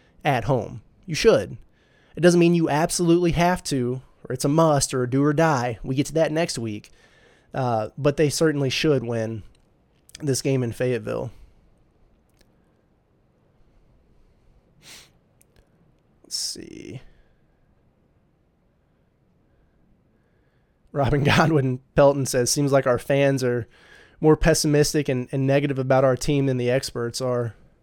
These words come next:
Maybe so. I, I understand the frustration, though,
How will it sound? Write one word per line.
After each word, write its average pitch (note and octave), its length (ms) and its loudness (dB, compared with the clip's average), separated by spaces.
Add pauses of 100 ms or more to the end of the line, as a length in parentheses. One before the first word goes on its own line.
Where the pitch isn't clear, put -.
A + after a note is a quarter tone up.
(880)
Maybe F3+ 200 0
so. B2+ 360 -2 (380)
I, G3 160 2 (340)
I G3 160 0
understand G3 400 0
the D#3+ 60 0
frustration, D3+ 600 0
though, A2+ 280 -6